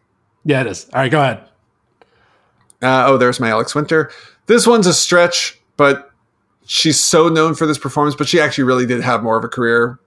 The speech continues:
Speaker 2: But nineteen seventy-five, a Metacritic score of eighty-three. Worst healthcare worker in history.
Speaker 1: Oh, uh, this is the woman from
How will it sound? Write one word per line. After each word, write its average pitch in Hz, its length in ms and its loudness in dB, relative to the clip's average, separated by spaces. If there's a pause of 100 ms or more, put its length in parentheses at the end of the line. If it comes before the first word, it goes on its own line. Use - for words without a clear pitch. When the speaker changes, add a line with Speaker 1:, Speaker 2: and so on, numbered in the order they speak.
Speaker 2:
But 110 240 -4 (520)
nineteen 185 280 0
seventy-five, 170 600 2
a 151 120 -2
Metacritic 151 480 -2
score 139 180 0
of 135 100 -2
eighty-three. 139 680 -4 (1300)
Worst 165 500 2
healthcare 147 500 0
worker 131 320 0
in 127 180 -2
history. 117 460 -4 (1600)
Speaker 1:
Oh, 139 220 0
uh, 135 220 0
this 165 220 -2
is 165 120 -4
the 151 100 0
woman 139 320 0
from 123 920 -2